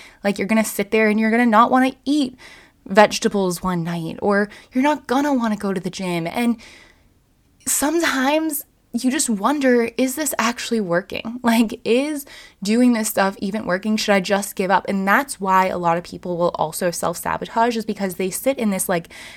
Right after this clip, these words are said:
questioning state of, is this actually working? Is this going to do it for me? And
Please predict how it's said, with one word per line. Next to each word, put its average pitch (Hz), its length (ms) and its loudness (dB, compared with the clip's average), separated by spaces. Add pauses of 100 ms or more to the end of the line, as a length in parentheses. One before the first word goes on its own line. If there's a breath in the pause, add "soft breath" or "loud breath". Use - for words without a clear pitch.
(380 loud breath)
questioning 202 920 2
state 185 420 -2
of, 175 280 -4
is 196 260 0
this 220 240 0
actually 170 420 2
working? 160 460 -4
Is 190 400 -2
this 175 360 -2 (360 loud breath)
going 190 360 2
to 185 140 -4
do 170 240 0
it 220 180 2
for 156 220 -6
me? 156 220 -8 (360 loud breath)
And 196 360 2